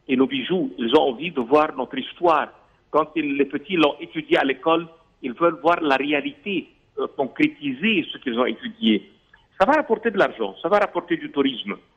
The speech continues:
et ça va enrichir la culture des gens, et ça va remettre l'Égypte aux gens qui viennent à Sharm el-Sheikh. Ça va nous, nous présenter d'une façon, euh, très cultivée, très avancée.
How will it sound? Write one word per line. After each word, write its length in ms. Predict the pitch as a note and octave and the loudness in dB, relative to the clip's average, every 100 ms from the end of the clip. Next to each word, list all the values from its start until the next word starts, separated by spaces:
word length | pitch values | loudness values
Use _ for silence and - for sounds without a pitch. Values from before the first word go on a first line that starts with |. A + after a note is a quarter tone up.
| _ - | _ 0
et 160 | D#3 D3+ | 0 2
ça 60 | F3+ | 2
va 240 | G#3+ - | 2 0
enrichir 880 | G#3+ A#3+ A3+ E3+ C#3 - A#3 B3 G#3 | -2 0 0 -2 -10 -10 -4 2 2
la 120 | C#3+ | 2
culture 420 | - C3+ - E3 C#3+ | -4 -8 -2 -2 0
des 180 | A#2 | -2
gens, 320 | G2+ C3 D3 D3 - _ _ - | 2 2 2 -2 -14 _ _ -8
et 120 | C3+ | -4
ça 80 | E3 | -2
va 280 | D3+ E3 B2+ - _ | 2 0 0 -12 _
remettre 460 | D3+ A#3 G#3 F#3 - | 0 2 2 -2 -2
l'Égypte 440 | C#3+ B2+ B2+ - _ | -2 -2 -2 -12 _
aux 120 | C#3+ | -2
gens 200 | A#2+ F3+ - | 0 0 -2
qui 140 | C#3 | -4
viennent 240 | A#2+ C3 - | 2 2 0
à 40 | - | -4
Sharm 260 | E3+ F3 | -2 -2
el-Sheikh. 320 | C#3+ - C#3+ C3+ - _ _ _ _ | -2 -2 -2 -4 -12 _ _ _ _
Ça 60 | D#3+ | 2
va 100 | G#3+ | 4
nous, 200 | A#3 F3+ - | 4 0 -2
nous 100 | D3 | -6
présenter 500 | - D#3 C#3+ C3+ G3 | 0 0 0 -2 -4
d'une 160 | F#3 B2+ | -6 -10
façon, 380 | C3 - E3 E3 _ _ _ _ - | -10 0 0 0 _ _ _ _ -12
euh, 80 | C3 - | -12 0
très 140 | G#3+ | 0
cultivée, 640 | A#3 D3+ - B2+ B2 C3 C3 | 0 -6 -4 0 4 2 2
très 220 | F#3+ E3+ | 0 2
avancée. 800 | D3 B2+ A#2+ A#2 - C3+ A#2 - | 0 0 -4 -6 -2 0 0 -6